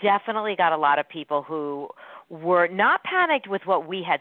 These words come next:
set up them up with. Obviously, the point of what we do is to take the panic away, but there, there was a lot of fear, and there was a lot of, you know, I wanna say, like, a paralyzed, like, they just didn't know what to do, and just so much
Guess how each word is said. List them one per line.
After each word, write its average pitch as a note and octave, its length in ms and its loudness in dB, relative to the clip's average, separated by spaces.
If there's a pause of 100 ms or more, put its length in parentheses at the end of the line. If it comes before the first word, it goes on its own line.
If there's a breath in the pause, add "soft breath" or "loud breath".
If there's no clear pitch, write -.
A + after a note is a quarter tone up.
(120)
set C#3+ 180 2
up - 200 0
them D3+ 160 0
up C#3+ 220 0
with. B2+ 160 -4
Obviously, D#3+ 520 0
the D#3 120 -2
point F#3+ 380 -6
of C3 100 -10
what C#3+ 160 -2
we A#3 100 -4
do F3+ 160 -2
is C#3 200 -4
to D3 60 -10 (320)
take D3+ 120 -6 (120)
the C#3 80 -4
panic C#3 340 0
away, G#3 260 4
but A#3 160 0
there, A#3+ 240 2
there A3+ 160 -2
was A3+ 240 0 (120)
a G4 40 -6
lot D#3+ 180 0
of B2+ 80 -8 (120)
fear, C#3+ 240 -2
and C#3+ 100 -6
there D3 120 -4
was D#3 220 -4
a G3 40 -2
lot D#3+ 280 2
of, C#3+ 120 0 (500 loud breath)
you G3 100 -4
know, G3 100 4
I F#3 120 6
wanna G#3 360 2
say, C#3+ 140 2
like, C#3 200 2
a C3+ 60 -2
paralyzed, C3+ 960 0
like, D3 120 -4
they D#3+ 160 -4
just F#3 180 -8
didn't E3+ 360 -4
know D#3+ 200 2
what E3+ 340 2
to E3 80 -12
do, G3 440 -2
and D3 180 0
just F3+ 140 -10 (220)
so G#3+ 220 -2
much F3+ 240 0